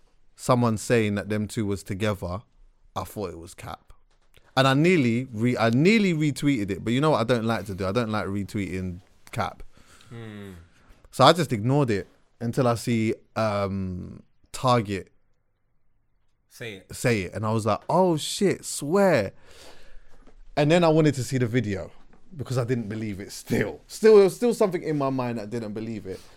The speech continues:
Speaker 1: I think maybe because in my mind, I, <clears throat> I probably, I probably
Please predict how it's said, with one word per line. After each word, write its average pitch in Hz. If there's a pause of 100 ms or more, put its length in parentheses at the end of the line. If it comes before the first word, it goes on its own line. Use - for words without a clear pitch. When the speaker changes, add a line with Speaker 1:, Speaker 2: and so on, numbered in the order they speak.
(280)
Speaker 1:
I 160
think 240
maybe 208
because 170
in 151
my 139
mind, 139
I, 120
<clears throat> 139 (1000)
I -
probably, 196 (200)
I 151
probably 226